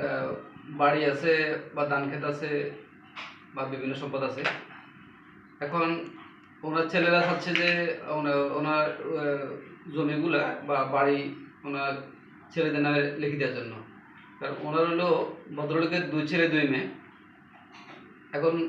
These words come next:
ছেলেরা চাচ্ছে যে মেয়েদেরকে না দিয়ে, আহ, বাবা, বাবার থেকে, আহ, দূরে করে নেওয়ার জন্য। এখন ছেলেরা যেহেতু বাবার সাথে খুব একটা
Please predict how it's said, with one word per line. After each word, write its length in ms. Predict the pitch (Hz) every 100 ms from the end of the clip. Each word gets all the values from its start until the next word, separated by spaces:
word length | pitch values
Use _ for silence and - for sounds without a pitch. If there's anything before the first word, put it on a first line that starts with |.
| - -
ছেলেরা 340 | 175 170 175 180
চাচ্ছে 300 | 180 - - 185 185
যে 100 | 190 190 190 165
মেয়েদেরকে 400 | 165 160 170 185 170
না 60 | 165 156
দিয়ে, 200 | 160 143
আহ, 1080 | - - - - - - - 135 127 127 127 - 143
বাবা, 200 | 139 139 139
বাবার 220 | 147 143 -
থেকে, 220 | 156 160 160 147 - - - 160 131 127 139
আহ, 240 | 277 269 262 - - - - - -
দূরে 160 | 160 156
করে 120 | 151 156
নেওয়ার 160 | 151 123
জন্য। 140 | 120 127 - - - - - - -
এখন 160 | 151 165 160 160 - - - - - - - -
ছেলেরা 240 | 170 175 180
যেহেতু 160 | 185 185
বাবার 180 | 175 170 180
সাথে 140 | 185 190 185 -
খুব 100 | 165
একটা 120 | 170